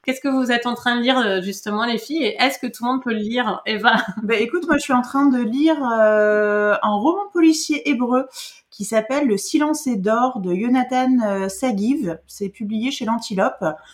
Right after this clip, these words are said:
Speaker 2: Et en fait, c'est une série policière. Euh, j'avais lu le premier qui s'appelle Secret de Polichinelle. Et oui, tout le monde peut le lire. C'est juste qu'il est un peu imposant, il fait un petit peu pavé. Mais c'est, euh, hyper facile d'accès, c'est très frais, c'est très original. Et, euh,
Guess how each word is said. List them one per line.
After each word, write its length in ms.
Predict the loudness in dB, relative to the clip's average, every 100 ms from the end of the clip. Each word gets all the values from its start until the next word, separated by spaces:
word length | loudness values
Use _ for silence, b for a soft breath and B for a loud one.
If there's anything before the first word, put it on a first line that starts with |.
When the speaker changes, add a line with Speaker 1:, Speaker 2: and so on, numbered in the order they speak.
| B
Speaker 2:
Et 60 | -6
en 60 | -2
fait, 200 | -2 0
c'est 80 |
une 100 | -2
série 300 | -2 -2 -2
policière. 680 | -2 -4 -4 -6 -2 -2 0 0
Euh, 560 | 2 2 2 2 2
j'avais 320 | 0 -2 0 2
lu 180 | 2
le 140 | 0 -2
premier 420 | -4 0 0 -2
qui 60 | -6
s'appelle 320 | -8 -6 -8
Secret 280 | -8 -6 -6
de 40 |
Polichinelle. 840 | -2 -4 -4 -6 -2 0 2 0 -4 B B 0
Et 120 | 2
oui, 360 | 4 6 6 4
tout 80 |
le 80 | 0
monde 160 | 0 0
peut 100 | 0
le 80 | 0
lire. 300 | 0 0 -2
C'est 100 | -4
juste 220 | -6 -4
qu'il 100 | 0
est 40 |
un 120 | 0
peu 140 | 0 2
imposant, 760 | 2 2 -2 0 0 0 0 0
il 100 | -2
fait 100 | -2
un 80 |
petit 180 | -4 -4
peu 120 | -8 -2
pavé. 480 | -2 2 2 0 B B B -6
Mais 120 | -6
c'est, 380 | -4 0 2 4
euh, 440 | 2 0 -4 -6 -4
hyper 580 | -4 -2 -2 -2 0 -2
facile 360 | -2 -4 -4 0
d'accès, 540 | 0 -2 0 0 0
c'est 220 | -2 -8
très 200 | -6 -4
frais, 440 | -4 -6 -4 -2 -2
c'est 160 | -4
très 260 | -8 -2 0
original. 800 | 0 -2 -4 -6 -2 -2 -2 -4
Et, 180 | -2
euh, 80 | -2